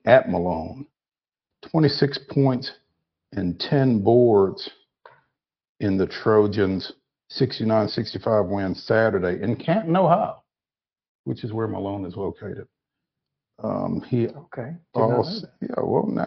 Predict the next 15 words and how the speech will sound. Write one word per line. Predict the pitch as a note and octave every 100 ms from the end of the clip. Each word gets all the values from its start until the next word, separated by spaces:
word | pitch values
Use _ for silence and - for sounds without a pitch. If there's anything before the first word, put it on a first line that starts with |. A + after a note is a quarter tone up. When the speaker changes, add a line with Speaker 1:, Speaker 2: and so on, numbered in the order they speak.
| - -
Speaker 1:
now | F#2 E2+ E2+
you | F2+ B2
know. | B2+ D#2+ - _ _ _ _ _ _
Um, | - A3 G#3 G3+ G2+ - _ _ _ _ _ _ _ _ _ _ _ _
for | D#3 B2+
the |
week, | A2 C#3+ F#3+ C3+ - - _ _ _ _ _
which | - A#2+ -
also | B2+ A#2+ A#2+ B2+ B2+ - A#2+ A2
included | G#2+ - A#2 G#2
a | G2 F#2+
loss | F#2+ A#2 A2+ -
against | A2 G2 G2 - -
Christian | - - - F#2+
Brothers, | F#2 F#2+ F#2 F#2 -